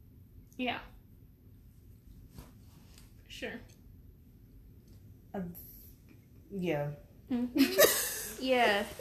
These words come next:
Speaker 1: in relationships, and that was literally something I was thinking about this week. In relationships and, like, the expectations, like, I'm the person who limits myself,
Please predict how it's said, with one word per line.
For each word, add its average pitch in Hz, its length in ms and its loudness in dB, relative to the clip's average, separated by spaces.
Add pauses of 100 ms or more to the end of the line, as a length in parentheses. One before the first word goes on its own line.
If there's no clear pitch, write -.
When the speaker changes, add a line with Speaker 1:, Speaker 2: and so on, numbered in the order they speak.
Speaker 1:
in 254 480 4
relationships, 240 1300 0 (220)
and 214 460 -4 (260)
that 320 140 0
was 294 100 2
literally 214 200 6
something 214 200 -6
I 202 40 -2
was 202 80 -4
thinking 208 160 0
about 214 100 -4
this 214 140 -8
week. 208 200 -4 (220)
In 254 160 4
relationships 240 840 2
and, 214 80 -2
like, 208 180 -4
the - 60 -8
expectations, 208 800 -2
like, 180 200 -4 (420)
I'm 240 240 8
the 226 80 4
person 214 360 0
who 202 120 -2
limits 180 340 -4
myself, 143 380 -8